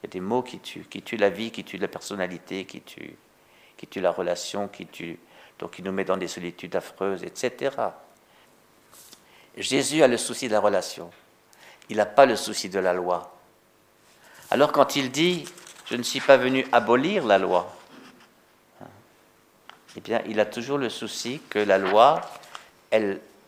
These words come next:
elle serve à ce pourquoi elle est destinée. La loi est faite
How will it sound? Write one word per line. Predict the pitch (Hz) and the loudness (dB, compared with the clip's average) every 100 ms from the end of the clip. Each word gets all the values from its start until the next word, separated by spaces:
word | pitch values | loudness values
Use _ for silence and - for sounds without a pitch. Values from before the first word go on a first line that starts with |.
| - | -8
elle | 110 | -6
serve | 104 - 139 160 175 127 - | -6 2 8 8 8 2 -4
à | |
ce | 127 - | -4 -2
pourquoi | 131 - - 139 | -4 -4 2 6
elle | 135 | 6
est | 107 | 4
destinée. | 104 - - 95 101 87 - - - _ - - - - - | -2 -4 -8 -8 -8 -10 -20 -20 -20 _ -20 -20 -20 -20 0
La | 104 | 0
loi | 107 123 160 170 - | 4 6 8 6 2
est | 107 | -4
faite | - 143 160 - | -2 0 0 -2